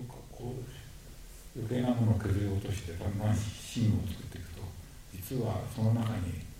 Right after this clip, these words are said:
古くから伝わってくる昔話や伝説がかけらのようにちゃんと入ってるんだということに気がつくんです。ですから、古い物語から作ってるんじゃなくて、自分で毎回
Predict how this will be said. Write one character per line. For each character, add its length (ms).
古 160
く 80
か 120
ら 120
伝 160
わ 80
っ 80
て 80
く 80
る 160
昔 320
話 400
や 80
伝 160
説 400
が 240
か 80
け 160
ら 80
の 160
よ 80
う 80
に 80
ち 80
ゃ 80
ん 80
と 80
入 140
っ 20
て 160
る 80
ん 80
だ 80
と 120
い 40
う 80
こ 0
と 60
に 20
気 80
が 80
つ 80
く 80
ん 80
で 80
す。 220
で 40
す 60
か 140
ら、 160
古 160
い 160
物 160
語 160
か 0
ら 480
作 200
っ 40
て 80
る 80
ん 20
じ 60
ゃ 80
な 80
く 160
て、 80
自 80
分 160
で 80
毎 160
回 160